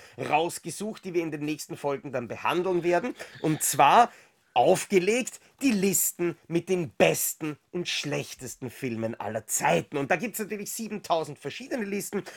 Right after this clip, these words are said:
Wir haben uns gedacht, damit's, ähm, für euch nachvollziehbar ist, gehen wir nach den Listen der I M D B. Das heißt, die I M D B Top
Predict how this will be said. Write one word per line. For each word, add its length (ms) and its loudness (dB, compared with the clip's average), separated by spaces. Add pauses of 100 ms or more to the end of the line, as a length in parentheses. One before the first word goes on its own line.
(140)
Wir 240 6
haben 200 4
uns 160 -4
gedacht, 420 -2
damit's, 460 -4
ähm, 600 4
für 180 -2
euch 180 -6
nachvollziehbar 640 -2
ist, 240 -12
gehen 240 -8
wir 80 0
nach 200 -4
den 140 -8
Listen 520 -8 (320)
der 160 -2 (180)
I 140 -4
M 160 -6
D 160 -12
B. 340 -8 (300)
Das 160 -2
heißt, 160 -2
die 180 -8
I 180 0
M 140 -4
D 120 -10
B 180 -12 (100)
Top 360 2